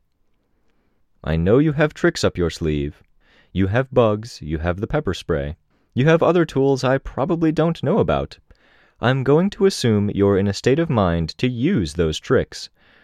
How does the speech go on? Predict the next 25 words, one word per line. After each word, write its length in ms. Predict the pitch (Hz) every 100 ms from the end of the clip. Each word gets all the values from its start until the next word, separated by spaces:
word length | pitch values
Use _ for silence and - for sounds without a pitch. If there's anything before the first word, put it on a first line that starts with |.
| _ _ -
I'm 260 | 85 85
going 240 | 85 82 80
to 60 |
hope 300 | 71 143 151 -
you're 220 | 92 104
in 80 | 104
a 20 |
state 240 | - 113 110
of 100 | 104
mind 400 | 110 110 110 -
to 140 | - 139
listen 540 | 175 - 95 85 -
when 200 | - 95
I 140 | 95 -
ask 320 | 135 139 -
you 260 | 82 76 90
not 380 | 101 127 - - -
to 100 | 143
use 320 | 151 117 76
them. 260 | 71 60 - _ _ _ _ _ _ _
Stay 400 | - - 127 190
here, 440 | 123 110 92 95 _ _ _ _
pull 240 | 80 80
yourself 400 | 92 101 113 110
together, 480 | - 123 80 73 71